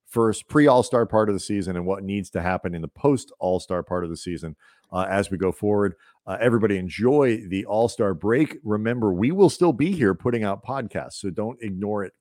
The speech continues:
Uh, don't get, don't get too comfortable in your break. Locked On Lakers on YouTube. Subscribe to that.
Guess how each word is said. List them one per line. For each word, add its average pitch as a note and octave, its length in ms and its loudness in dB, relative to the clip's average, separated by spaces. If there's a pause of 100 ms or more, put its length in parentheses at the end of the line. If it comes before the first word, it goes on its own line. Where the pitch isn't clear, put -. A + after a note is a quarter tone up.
(140)
Uh, F#2 220 -6
don't A2 260 -10
get, B2 200 -6
don't C3+ 160 -4
get F#3+ 120 -6 (180)
too E3 300 0 (140)
comfortable D#2+ 460 -4
in C#2+ 80 -10
your C#2+ 80 -10
break. D2+ 320 -8 (280)
Locked G#2+ 220 0
On G#2 100 0
Lakers G#2 360 0
on E2+ 180 -4
YouTube. F#3 420 2
Subscribe F2 580 -2
to D2 260 -6
that. F#3+ 320 4